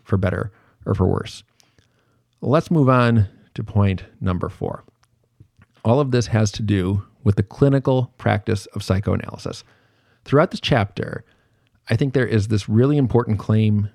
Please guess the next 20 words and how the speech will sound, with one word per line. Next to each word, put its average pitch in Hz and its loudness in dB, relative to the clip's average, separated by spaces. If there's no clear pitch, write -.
being 98 2
made, 85 -8
sometimes 131 2
implicitly, 98 -2
but 95 0
I 107 0
also 110 0
think 101 2
that - -10
Lacan 98 -2
makes 98 0
it 95 -2
explicitly 101 -2
as 85 -6
well, 90 0
that, 113 2
well, 113 4
psychoanalysis 120 0
is 117 2
obviously 117 0